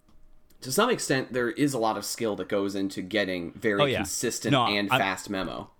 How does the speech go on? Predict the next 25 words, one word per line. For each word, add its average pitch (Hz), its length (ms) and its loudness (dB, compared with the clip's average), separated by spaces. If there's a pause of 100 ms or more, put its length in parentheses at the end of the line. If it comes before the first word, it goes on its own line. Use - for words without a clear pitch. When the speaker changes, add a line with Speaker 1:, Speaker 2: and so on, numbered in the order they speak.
Speaker 2:
Yeah, 101 260 -4
I'm 117 100 0
not 190 120 4
Speaker 1:
Which 214 80 -6
Speaker 2:
saying 190 200 -2
there's 123 220 0
not 120 160 0
a - 20 -2
lot 110 140 0
of 95 100 -6
skill. 135 320 0
I'm 113 160 0
just 143 160 -2
saying 151 220 -2
that 117 120 0
I 113 120 0
feel 135 240 -2
like 117 180 -2
it 104 140 -6
still 120 320 0
is 104 180 -2
a 101 60 0
more 101 380 0
scramble-dependent 95 920 -4
event 90 520 -6